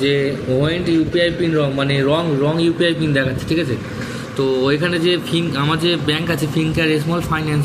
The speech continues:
ব্যাংক, ঠিক আছে, তো এই যে ব্যাংকের তলায় এখানে লেখা রয়েছে দেখো যে "You are enter wrong pin", ঠিক আছে, মানে ভুল পিন হয়েছে, মানে আবারও পিন দিতে বলছে, নাহলে পিন নতুন তৈরি করতে বলছে, ঠিক আছে।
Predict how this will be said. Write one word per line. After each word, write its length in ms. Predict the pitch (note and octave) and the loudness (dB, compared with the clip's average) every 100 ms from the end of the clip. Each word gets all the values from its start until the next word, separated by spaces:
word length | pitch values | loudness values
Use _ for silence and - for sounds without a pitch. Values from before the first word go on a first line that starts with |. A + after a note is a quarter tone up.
| C3 | 0
ব্যাংক, 160 | C3 D3 | -2 -2
ঠিক 120 | E3 E3 | 0 -2
আছে, 100 | C#3 | -2
তো 60 | D3 B2 C#3 | -2 0 0
এই 60 | |
যে 120 | C#3+ D3+ | 0 0
ব্যাংকের 440 | D3 D#3 E3 F3+ E3+ | -2 -2 -2 -2 -2
তলায় 240 | D#3+ D#3+ | 0 0
এখানে 160 | D#3 E3 | 0 0
লেখা 140 | D3+ D#3 | 2 2
রয়েছে 220 | D3+ C#3+ C#3 | 0 2 0
দেখো 180 | C3 E3 G3 - - - - A#2+ | 0 -2 -4 -8 -10 -10 -8 -4
যে 80 | C3 C#3+ | -2 0
"You 100 | D#3+ E3+ | 0 0
are 100 | E3+ E3 | 0 0
enter 240 | E3 F#3 E3+ | 0 0 2
wrong 200 | E3 F3 C#3+ | 0 -2 -2
pin", 160 | D#3+ C#3 A#2+ | 0 0 -2
ঠিক 100 | D#3 E3 | 0 0
আছে, 100 | D#3+ | 0
মানে 160 | D3+ C3 | 0 0
ভুল 140 | D#3 F3 | 0 0
পিন 120 | G3 F3+ | 0 0
হয়েছে, 300 | F3+ F3 G#3+ B3 - - - | -2 0 -2 -4 -8 -12 -6
মানে 220 | A#2+ B2+ B2+ A#2+ A#2+ | -4 -2 -2 -2 0
আবারও 240 | C3 D#3 E3 D3 | 2 2 0 -2
পিন 120 | F3 D#3 | -2 0
দিতে 160 | D#3 F3+ | 0 0
বলছে, 300 | F#3+ F#3+ A3+ | 0 0 0
নাহলে 220 | G3 F3 E3+ | 0 0 -2
পিন 140 | F3 F#3 E3+ | 0 0 0
নতুন 160 | D#3+ E3+ E3 | -2 0 0
তৈরি 180 | D#3+ C#3+ | 2 2
করতে 180 | B2+ C3 | 0 -2
বলছে, 260 | A2+ G#2+ B2 | -2 -2 -2
ঠিক 100 | - | 0
আছে। 180 | G3 F3 | 0 0